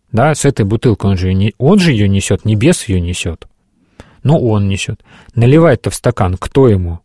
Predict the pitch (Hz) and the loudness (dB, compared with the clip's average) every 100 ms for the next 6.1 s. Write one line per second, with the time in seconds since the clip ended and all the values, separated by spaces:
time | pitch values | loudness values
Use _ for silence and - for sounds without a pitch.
0 | _ _ _ _ - 107 190 - 151 107 | _ _ _ _ -4 0 2 2 2 2
1 | 90 85 - _ - 104 185 - 123 120 | 0 -4 -8 _ -4 0 0 0 0 2
2 | 101 95 92 92 82 82 - - - - | 2 0 0 -2 -4 -8 -16 -20 -20 -20
3 | - - _ 104 101 98 92 92 - _ | -20 -20 _ -2 2 2 0 -2 -6 _
4 | 117 123 156 123 - 135 123 - 175 190 | 0 4 4 2 2 2 2 4 4 4
5 | 127 123 110 - 92 92 85 85 87 80 | 2 2 0 0 -4 -4 -4 -4 -4 -6
6 | - | -10